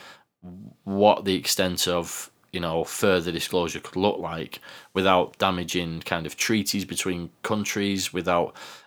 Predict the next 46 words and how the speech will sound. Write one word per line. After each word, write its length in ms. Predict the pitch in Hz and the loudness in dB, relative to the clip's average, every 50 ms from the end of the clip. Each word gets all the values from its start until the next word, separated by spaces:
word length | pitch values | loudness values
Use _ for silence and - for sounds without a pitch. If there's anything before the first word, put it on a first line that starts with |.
| _ | _
um, 380 | 85 87 90 87 85 85 82 - | 0 2 2 2 0 -4 -6 -6
you 140 | - 98 90 | -6 -4 -4
know, 260 | 87 85 85 82 - - | -2 -2 -2 -2 -2 0
without 280 | 104 101 113 113 101 | 2 4 4 4 4
any 120 | 104 101 92 | 2 -2 -2
catastrophic 680 | - - 95 - - 87 - - 95 82 - - - | -2 -4 -4 -4 -4 -4 0 0 0 0 -2 -6 -6
consequences. 880 | - 92 92 90 - - - - 87 80 73 - - 71 78 - - - - - - - - - _ _ - | -4 -4 -4 -4 -4 -6 -4 -4 -6 -4 -4 -4 -6 -6 -6 -8 -8 -10 -14 -20 -20 -20 -20 -20 _ _ -6
And 160 | 87 98 - | -4 -4 0
I 180 | - 131 143 | 0 2 2
think 180 | 135 - 98 82 | 2 0 -2 -2
that 180 | 92 101 101 82 | 0 0 0 0
would 140 | 92 85 | -2 -4
be 80 | - 85 | -6 -6
years 640 | 82 82 82 87 92 110 113 110 101 92 82 - 82 | -8 -8 -8 -6 -2 0 2 2 2 2 0 -2 -4
in 100 | 87 87 | -6 -6
the 80 | 87 | -6
making. 440 | 87 87 87 85 - - - 71 - - _ _ - - | -4 -4 -6 -6 -6 -8 -10 -10 -10 -16 _ _ -6 -6
After 280 | 101 - - - 107 | -4 -2 0 2 2
a 60 | 101 | 2
basic 460 | 95 - 101 104 104 98 - - 87 67 | 2 2 2 2 2 2 0 -2 -2 -4
disclosure 500 | 90 - - - 95 92 87 82 - 82 | -4 -6 -2 2 2 2 2 2 -2 -6
had 100 | 80 - | -6 -6
been 200 | - 82 80 80 | -8 -8 -6 -4
wheeled 280 | 85 85 85 87 80 | -4 -2 -2 -2 -2
out, 320 | 85 80 71 71 80 - - _ _ - | 0 -2 -2 -2 -4 -8 -10 _ _ -10
you 140 | - 98 87 | -6 -4 -4
would 140 | 85 87 - | -2 -2 -2
see 200 | - - 85 82 | -2 0 0 -2
years 560 | 82 82 85 90 104 110 107 104 104 101 87 | -2 -4 -4 0 2 2 4 4 4 2 2
and 180 | 87 87 90 87 | -2 -4 -4 0
years 300 | 92 92 95 92 87 85 | 2 2 2 2 0 -2
of 180 | 87 78 - | -4 -6 -4
legal 400 | 87 95 101 104 107 98 101 95 | -2 0 2 2 2 2 2 0
wrangling 580 | 87 92 95 95 95 92 90 92 92 90 87 85 | 2 2 0 0 0 -2 0 0 0 0 0 -2
between 360 | 82 82 - - 87 85 85 | -4 -4 -4 -4 -4 -4 0
world 260 | 87 92 95 92 - | 2 2 2 2 0
powers 460 | - - 90 85 85 85 85 82 - - - - - - | 0 -2 0 0 0 -2 -2 -4 -4 -6 -10 -16 -12 -8
to 100 | - 90 | -8 -6
figure 300 | - - 98 85 92 90 | -2 -4 0 2 4 4
out 160 | 90 87 - | 4 4 2
what 320 | 87 87 87 87 - - - | 0 0 0 2 2 0 0
further 340 | - - 87 85 85 80 85 | 0 0 0 0 -2 -4 -6
can 160 | - 90 85 | -8 -8 -6
be 120 | 82 85 | -4 -2
revealed 480 | 82 85 80 82 87 85 85 82 80 - | -2 -2 -2 -2 -2 -2 -2 -2 -4 -6
without 400 | - 82 85 85 85 85 - | -4 -2 0 2 2 0 -2